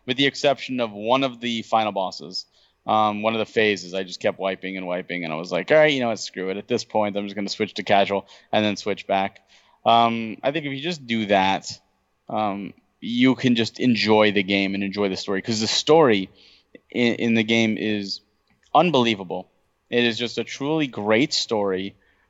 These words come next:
with a lot of things that you don't see coming but make sense. And of course, it's a ten-year-old game.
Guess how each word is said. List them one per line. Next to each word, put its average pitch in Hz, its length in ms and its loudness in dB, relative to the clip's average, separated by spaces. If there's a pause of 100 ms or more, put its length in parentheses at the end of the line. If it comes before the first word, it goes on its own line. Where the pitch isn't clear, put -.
(100)
with 113 280 2
a 80 100 6
lot 110 380 4
of 113 260 0 (840)
things 127 400 0
that - 240 -2 (260)
you 135 120 -2
don't 131 200 2
see 127 120 -8
coming 123 340 -2
but 101 140 -8
make 110 220 -8
sense. 101 480 -6 (380)
And 135 140 2
of 135 80 -4
course, 170 300 2
it's 143 160 -4
a 131 40 -8
ten-year-old 117 540 -2
game. 113 380 -8